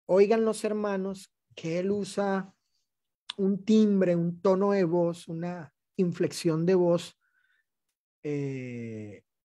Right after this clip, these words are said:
eh, suave, ¿sí? Como muy de sufrimiento, de dolor, de pesar, este, precisamente para seguir,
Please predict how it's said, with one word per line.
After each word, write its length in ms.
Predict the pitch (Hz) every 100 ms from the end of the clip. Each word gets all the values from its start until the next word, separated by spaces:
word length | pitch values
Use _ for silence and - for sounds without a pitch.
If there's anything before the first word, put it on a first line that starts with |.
| _ _ _ _ _
eh, 680 | 147 139 135 131 123 117 107 - _ _
suave, 720 | - - 196 196 190 165 170 170 - _ _ _ _
¿sí? 560 | - 160 196 247 - _ _ _ _ _ -
Como 280 | 160 147 143
muy 640 | 143 147 170 160 147 143 _ _ _ -
de 160 | 165 160
sufrimiento, 1200 | - 143 185 185 208 208 196 175 - 170 - _ -
de 200 | 151 151
dolor, 720 | 156 156 190 196 190 - - _ -
de 120 | 151
pesar, 680 | - 175 - 208 214 240 - _ _ _ _ _ _ _ _ 151
este, 560 | 143 - 151 143 151 -
precisamente 680 | 170 170 262 233 233 269
para 320 | 269 226 190 170
seguir, 460 | 196 180 185 214